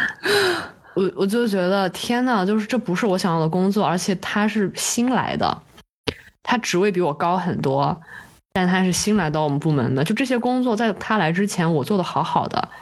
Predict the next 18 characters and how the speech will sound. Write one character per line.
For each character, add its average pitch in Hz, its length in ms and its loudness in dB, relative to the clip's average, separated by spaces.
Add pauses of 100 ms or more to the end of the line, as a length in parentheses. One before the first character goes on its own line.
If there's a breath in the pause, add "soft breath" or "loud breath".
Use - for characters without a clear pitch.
(200 loud breath)
但 233 140 0
他 240 200 0
来 180 100 0
了 165 100 0
之 165 140 -2
后 170 160 2
跟 165 100 0
他 170 160 4
一 170 40 2
起 165 120 -2
做， 147 340 0 (680 loud breath)
我 170 160 2
就 175 160 2
整 156 200 -2
个 143 120 0
人 160 120 2
被 165 100 2
他 151 220 2